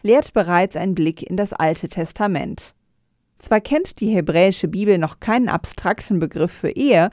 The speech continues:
aber eine klare Definition des Ehemanns. Er ist der Besitzer der Frau. Das ist jedenfalls die Bedeutung des hebräischen Wortes Baal.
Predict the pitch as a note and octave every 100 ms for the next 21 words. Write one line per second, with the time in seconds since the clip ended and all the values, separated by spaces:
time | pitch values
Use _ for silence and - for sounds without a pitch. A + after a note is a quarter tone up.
0 | _ G3 G3 D3 E3+ D#3 - G3 A3+ B3+
1 | A3+ F3 F3 F3 D3 D3 - E3+ E3+ E3+
2 | E3 A#3+ - - G#3+ D#3 C#3 - - D3
3 | - _ _ _ _ _ _ _ A3 A3+
4 | F#3 - - F#3 E3+ A3 G#3 B3 D#4 -
5 | - C#3 C#3 D3 - - C#3+ C3+ - -
6 | _ _ - F#3 F3 G3+ - F#3 F#3 F3
7 | - F3 D#3+ - E3+ F#3 A#3 B3 - D#3
8 | C#3+ - D#3+ D#3 D3+ D3 - D#3 D3 D3+
9 | D3+ - D#3+ - _ _ _ _ - D#3+
10 | C#3 - G3+ F#3+ -